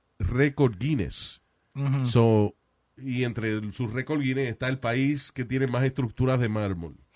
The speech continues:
Speaker 1: Pero again, la gente imagino que está muerta de hambre. Es, es, es igualito, eh, la capital de, de, de ese país es
Speaker 2: Ujú.
Speaker 1: igualito a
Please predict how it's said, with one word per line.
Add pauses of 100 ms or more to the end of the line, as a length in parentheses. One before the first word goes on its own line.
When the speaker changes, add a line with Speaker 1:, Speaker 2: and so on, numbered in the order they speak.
(2000)
Speaker 1:
Pero
again, (540)
la
gente
imagino
que
está
muerta
de
hambre.
Es, (140)
es,
es
igualito, (680)
eh,
la
capital
de,
de, (880)
de
ese
país (160)
es
Speaker 2:
Ujú.
Speaker 1:
igualito
a